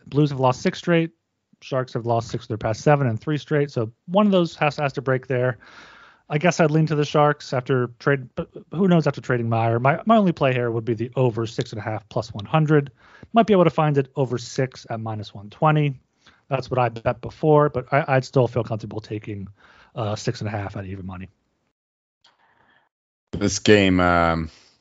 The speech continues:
Speaker 2: yeah, it reminded me of, uh, a couple years ago,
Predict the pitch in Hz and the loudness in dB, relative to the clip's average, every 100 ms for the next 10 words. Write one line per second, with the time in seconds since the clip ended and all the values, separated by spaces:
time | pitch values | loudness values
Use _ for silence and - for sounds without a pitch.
0 | _ _ _ _ _ - 87 80 73 76 | _ _ _ _ _ -12 -4 -2 -2 -4
1 | 78 80 87 82 82 85 80 76 73 76 | -4 -2 -2 -2 -4 -2 -2 -2 -4 -4
2 | 73 73 73 - 90 78 85 104 98 71 | 0 0 -2 -4 -6 -2 0 0 -2 -2
3 | 67 65 | -4 -4